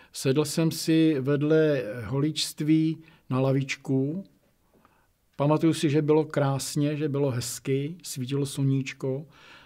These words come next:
a já jsem tam seděl a přemýšlel jsem a říkal jsem si: "To přece není možný, že by mě nenechali."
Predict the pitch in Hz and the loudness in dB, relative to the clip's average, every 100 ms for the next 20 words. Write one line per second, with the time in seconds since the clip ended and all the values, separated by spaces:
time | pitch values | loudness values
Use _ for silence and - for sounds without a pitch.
0 | _ 110 123 165 160 156 143 - 135 139 | _ -8 -4 0 0 0 -2 -2 -2 0
1 | 139 147 151 - _ _ _ _ _ _ | 0 0 -4 -12 _ _ _ _ _ _
2 | _ 123 117 - 139 147 - 147 139 151 | _ -12 -6 0 0 0 0 0 0 -2
3 | 143 131 123 131 147 143 151 139 - 143 | -2 -4 -8 -4 -2 -2 -4 -4 -4 -4
4 | 135 - _ _ _ _ _ _ 117 92 | -4 -10 _ _ _ _ _ _ -16 -14
5 | - 131 - 127 131 131 135 143 156 139 | -12 -10 -4 0 2 2 0 -4 -4 -4
6 | 120 120 123 127 123 127 127 127 123 120 | -6 -2 0 2 2 0 -2 -4 -6 -6